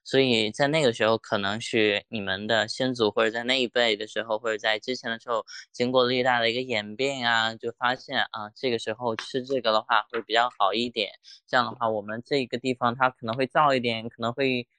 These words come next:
热一点，可能会凉一点，可能会冷一点啊什么的。然后通过这个季节，然后去调控，这也是为什么有些地方的时令季节可能会有所差异。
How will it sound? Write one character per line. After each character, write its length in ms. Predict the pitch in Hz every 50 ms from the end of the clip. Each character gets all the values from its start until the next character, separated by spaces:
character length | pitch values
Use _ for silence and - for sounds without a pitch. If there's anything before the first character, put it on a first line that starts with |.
| _ _
热 180 | _ 151 170 170
一 160 | 156 147 135
点， 260 | 127 120 113 113 113
可 140 | 123 - 117
能 80 | 113 117
会 140 | 143 131 123
凉 260 | 117 113 117 131 147
一 80 | 151
点， 220 | 135 123 117 117 120
可 100 | - 120
能 120 | 113 127
会 120 | 143 143 135
冷 220 | 123 117 113 120
一 80 | 135 135
点 160 | 127 117 113
啊 80 | 117
什 120 | 120 - 110
么 60 | 107 107 110
的。 180 | _ 110 107 - _ _ _ _ _ _
然 140 | 113 120
后 80 | 127 -
通 220 | - _ 143 139
过 160 | 139 143 135 123
这 180 | - 135 120
个 220 | 101 113 107 - - _
季 180 | - - 131 113
节， 360 | - - - 104 98 104 - _
然 140 | - 110 110
后 60 | 113
去 120 | - - 90
调 280 | - - 98 98 101
控， 340 | - - _ - 113 - - _ _ _ _ _ _ _ _
这 160 | - - 190
也 100 | 135 120
是 160 | 120 - 143
为 140 | 143 143 131
什 60 | 127
么 120 | 120 120
有 160 | 113 107 104 104
些 220 | - - 120 120
地 180 | - 135 127 120
方 240 | - 120 120 120
的 140 | 113 101 104
时 200 | - - - 113
令 220 | 110 127 131 127 120
季 220 | 120 - 127 110
节 200 | 98 101 104 110
可 160 | - - -
能 160 | 101 98 101
会 220 | 107 123 117 107 - _ _ _ _
有 280 | 117 107 107 101 110
所 260 | 117 - - 104 - -
差 280 | - - - 104 101 101
异。 160 | 101 104 98